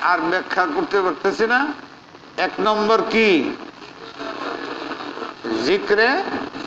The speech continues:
শুক্রে নেয়ামত। দুই নম্বর জিক্রে দাওয়াম। তিন নম্বর নিয়তে মোহাব্বত। যে কোনো আমল করো,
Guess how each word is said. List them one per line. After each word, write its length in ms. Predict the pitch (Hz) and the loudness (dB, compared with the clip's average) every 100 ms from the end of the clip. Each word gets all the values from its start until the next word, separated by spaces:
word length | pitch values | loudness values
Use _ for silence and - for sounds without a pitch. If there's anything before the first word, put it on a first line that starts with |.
| - - - | -8 -8 -2
শুক্রে 440 | - 226 226 247 254 | 2 4 4 4 4
নেয়ামত। 460 | 247 247 226 185 | 4 4 4 2
দুই 240 | 147 147 196 | 4 4 6
নম্বর 440 | 208 202 226 233 247 - - - - - - 147 147 147 285 - - - - - - - - - 113 113 113 | 4 4 4 4 2 -6 -8 -10 -14 -10 -8 -6 -6 -4 -4 -6 -8 -12 -14 -16 -18 -18 -20 -10 -4 0 2
জিক্রে 440 | 190 - 190 175 | 2 2 2 4
দাওয়াম। 560 | 143 139 135 131 - - - | 4 4 4 2 0 -6 -4
তিন 260 | - 226 262 | 2 4 4
নম্বর 460 | 220 185 156 143 120 - | 2 2 2 2 2 0
নিয়তে 680 | 151 175 220 247 269 277 277 | -2 2 4 4 4 4 4
মোহাব্বত। 600 | 269 196 196 - 269 127 - - - - - - - - - - - - - - - - 135 120 | 4 4 2 2 0 -2 -4 -14 -20 -20 -20 -20 -20 -20 -20 -20 -20 -20 -20 -20 -18 -8 -6 2
যে 200 | 240 269 - | 4 4 4
কোনো 200 | 339 370 | 6 10
আমল 380 | 339 320 311 285 | 10 10 8 6
করো, 280 | 247 208 156 | 6 4 4